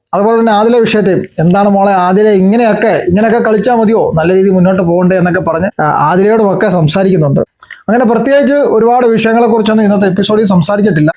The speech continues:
പക്ഷേ ഇന്ന് ലാലേട്ടൻ അത്ര വലിയ ഫയറൊന്നുമല്ല. അതായത് ഈ അമ്പതാം ദിവസത്തിലേക്ക് അടുക്കുമ്പോൾ ഈ മത്സരാർത്ഥികളെല്ലാം കൂടി ഒന്ന്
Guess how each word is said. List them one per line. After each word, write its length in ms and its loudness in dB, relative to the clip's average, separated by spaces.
പക്ഷേ 180 0
ഇന്ന് 200 0
ലാലേട്ടൻ 340 0
അത്ര 240 -2
വലിയ 240 0
ഫയറൊന്നുമല്ല. 760 0
അതായത് 260 0
ഈ 40 0
അമ്പതാം 340 0
ദിവസത്തിലേക്ക് 440 0
അടുക്കുമ്പോൾ 460 0
ഈ 80 2
മത്സരാർത്ഥികളെല്ലാം 880 0
കൂടി 140 0
ഒന്ന് 240 0